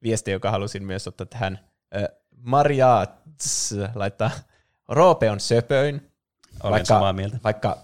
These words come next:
Speaker 1: Pene ja Juusokin on komi-, vaikka Pene ja Juusokin komistuksia. Pene näyttää aika paljon Witcherin Geraltilta, <laughs> mutta se vain parantaa asiaa." Ja sitten tämmönen, jossa se lähettää lentosuukon.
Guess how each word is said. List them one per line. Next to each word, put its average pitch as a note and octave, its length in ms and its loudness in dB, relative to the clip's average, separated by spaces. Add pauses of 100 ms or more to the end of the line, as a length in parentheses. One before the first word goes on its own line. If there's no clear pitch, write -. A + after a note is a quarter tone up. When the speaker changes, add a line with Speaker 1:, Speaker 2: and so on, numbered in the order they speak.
(120)
Speaker 1:
Pene A2 220 2
ja G#2+ 140 0
Juusokin G2+ 580 -6
on F#2+ 280 -10 (240)
komi-, F#2+ 240 -6 (180)
vaikka - 200 -2
Pene B2 200 0
ja A2 100 0
Juusokin G#2+ 420 -6
komistuksia. - 760 -8 (360)
Pene D3+ 200 2
näyttää G#2+ 420 2
aika A#2+ 240 4
paljon G#2+ 340 -2 (100)
Witcherin A#2 540 -2
Geraltilta, G#2 760 4 (240)
<laughs> - 200 0
mutta - 200 0
se A#2+ 200 4
vain G#2+ 280 4 (220)
parantaa G2+ 680 4
asiaa." - 400 -8 (280)
Ja G#2+ 80 -8
sitten - 180 -10
tämmönen, F#2+ 400 -8 (520)
jossa G#2 220 -12
se G2+ 180 -4 (220)
lähettää G#2+ 360 -6
lentosuukon. A2+ 640 -8